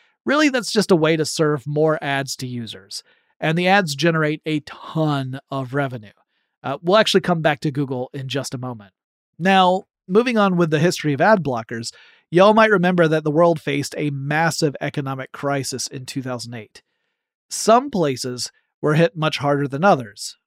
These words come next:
One of the places that was hit pretty hard was Russia. In the aftermath of the economic crisis, a few Russian developers created a tool called NetChart, and that would provide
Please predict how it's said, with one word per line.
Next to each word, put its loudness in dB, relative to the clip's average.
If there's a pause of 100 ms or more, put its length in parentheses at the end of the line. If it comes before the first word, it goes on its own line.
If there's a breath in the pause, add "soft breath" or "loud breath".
(160)
One -2
of 0
the -2
places -2
that -6
was -8
hit -6
pretty -4
hard 2
was -10
Russia. -2 (680)
In 2
the 2
aftermath 4
of 0
the 2
economic -2
crisis, -6
a -8
few -2
Russian 2
developers 0 (380)
created 4
a 4
tool 4
called 0
NetChart, -4 (380)
and -2
that 4
would 2
provide 0